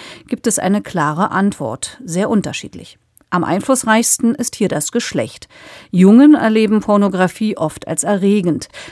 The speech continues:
Mädchen als abtörnend, uninteressant oder eklig. Neben dem Faktor Geschlecht spielen aber auch die bisherigen sexuellen Erfahrungen, die Einstellungen zur Masturbation, das Frauen- und Männerbild,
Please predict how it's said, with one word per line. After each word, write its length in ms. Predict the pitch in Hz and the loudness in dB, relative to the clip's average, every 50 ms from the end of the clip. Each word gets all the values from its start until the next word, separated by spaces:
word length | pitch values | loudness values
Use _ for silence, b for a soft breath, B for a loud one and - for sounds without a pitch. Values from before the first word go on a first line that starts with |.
| B B | B B
Mädchen 520 | - 185 185 196 214 - - 240 214 - - | 2 4 4 4 4 2 0 0 0 0 0
als 220 | 180 - - - | -2 -4 -2 -2
abtörnend, 840 | - 233 - - - 190 180 175 175 175 175 170 160 165 147 - - _ | -4 -4 -4 -4 0 2 4 4 4 4 4 2 2 0 -2 -4 -6 _
uninteressant 760 | - 220 254 262 233 - - 170 160 - - 156 143 139 131 | 4 6 6 6 6 4 2 -2 -4 -2 -2 -2 -2 -2 -4
oder 240 | 147 151 165 - - | -2 -4 -4 -4 -4
eklig. 500 | 202 220 - - - - - - - _ _ _ _ B B B B B B B B B - | -6 -6 -6 -10 -12 -12 -14 -18 -20 _ _ _ _ B B B B B B B B B 4
Neben 280 | 196 214 220 226 240 | 4 6 8 8 6
dem 160 | 220 220 214 202 | 6 6 4 2
Faktor 460 | - - 277 - - 247 208 185 165 | 0 -2 -6 -2 2 4 4 4 4
Geschlecht 680 | 156 165 151 - - - - 175 240 - - - - - | 2 0 -2 -4 -4 -4 -2 -2 -2 -4 -6 -12 -12 -10
spielen 420 | - - - 240 233 247 240 226 | -6 0 2 4 6 6 4 4
aber 260 | - - 190 185 - | 2 2 0 0 0
auch 180 | - 196 196 - | 0 -2 -4 -4
die 180 | - 202 196 175 | -4 -4 -2 0
bisherigen 760 | 180 175 - - - 196 220 208 220 208 185 190 180 180 170 | 0 -2 -2 -2 0 0 0 2 2 2 2 4 4 4 2
sexuellen 640 | - - 185 175 - - 160 - - 165 185 180 185 | 0 -2 -4 -6 -4 -4 -2 -2 0 0 2 0 0
Erfahrungen, 880 | - 156 - - - - 180 202 214 214 208 196 180 180 165 160 156 B B B B B B - | 0 -2 -4 -4 -4 0 2 4 4 4 4 4 4 4 2 2 0 B B B B B B -2
die 100 | 196 - | 0 2
Einstellungen 680 | - 196 240 - - - 226 214 214 208 202 196 196 180 | 4 4 4 4 4 2 2 4 4 4 4 4 4 2
zur 220 | - - 185 170 | 2 0 2 2
Masturbation, 1000 | 170 156 165 - - - 175 143 135 147 - - - - 185 196 220 240 247 240 B B B B | 2 2 0 0 -2 -2 -2 0 -2 -2 -2 -2 0 2 2 4 6 6 6 4 B B B B
das 200 | - 196 175 - | -4 -2 -2 -2
Frauen- 440 | - - 180 196 220 262 269 262 262 | -2 0 2 4 6 8 8 6 6
und 160 | - 165 147 | 4 2 0
Männerbild, 680 | 147 147 170 214 240 226 185 185 185 190 190 185 - - | 0 2 2 4 4 4 4 4 4 4 2 0 -2 -8